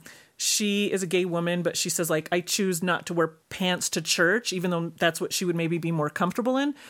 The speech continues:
just because she's already a gay woman. And so there's already, like, one thing, I don't wanna say a strike against her, but do you know what I mean? One way she's different.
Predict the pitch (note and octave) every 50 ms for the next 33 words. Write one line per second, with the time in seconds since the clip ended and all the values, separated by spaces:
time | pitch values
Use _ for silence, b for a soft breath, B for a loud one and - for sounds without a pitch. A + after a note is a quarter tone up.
0 | B B B B B B G#3 F#3+ - - G#3 F#3+ - - G3 E3+ E3+ F3 F3 -
1 | - G3+ F3 G3+ F#3 F#3 F#3 F#3 F#3 F3+ E3 F3 F3 F3 E3+ D#3 D#3+ D#3+ D#3 D#3
2 | D#3+ D#3 D#3+ - F3+ E3 E3+ D#3 E3 D#3+ D#3 D#3+ D#3+ D#3 D#3 D3+ D3 C#3+ C#3 -
3 | - - _ - F3+ D#3+ F3+ E3+ E3 D#3+ - - E3 D#3 D3+ D3+ D3+ D3+ D#3 D#3+
4 | - - F3 F#3 F3+ F3+ E3 - D#3+ D3+ - - D#3 - - - D#3+ D#3+ D#3+ E3+
5 | D#3 C#3+ D#3+ D3 D3+ D3 - - D3 C3 A#2 - - F#3 - D#3+ - G#3+ G3+ G3+
6 | F#3+ G3 F#3 F3+ E3 E3 F#3 G3 G3+ G3 F#3 F#3 E3 - F#3 E3+ D#3 - D#3+ D3
7 | - - G#2+ -